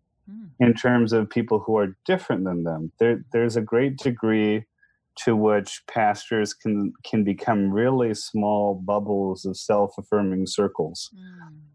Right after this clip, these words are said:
Speaker 2: And so, you know, I, I, I was at a conversation yesterday and I said, "Well, you know, in the, in the white evangelical world, they're really focused on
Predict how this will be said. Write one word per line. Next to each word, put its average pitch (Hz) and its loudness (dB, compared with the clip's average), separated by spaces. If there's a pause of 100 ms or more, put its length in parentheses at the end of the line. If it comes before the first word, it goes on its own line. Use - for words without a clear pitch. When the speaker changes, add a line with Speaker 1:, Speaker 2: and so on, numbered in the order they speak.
(160)
Speaker 2:
And 131 6
so, 131 2 (460)
you 147 2
know, 117 2
I, 120 0
I, 131 -2
I 123 0
was 117 -2
at 127 0
a 123 -2
conversation 113 -2
yesterday 113 0
and 107 0
I 107 -2
said, 110 0
"Well, 120 2
you 127 0
know, 120 -2
in 113 -2
the, 113 -2
in 113 -2
the 107 0
white 147 0
evangelical 113 0
world, 113 0
they're 104 0
really 117 0
focused 107 -2
on 104 -2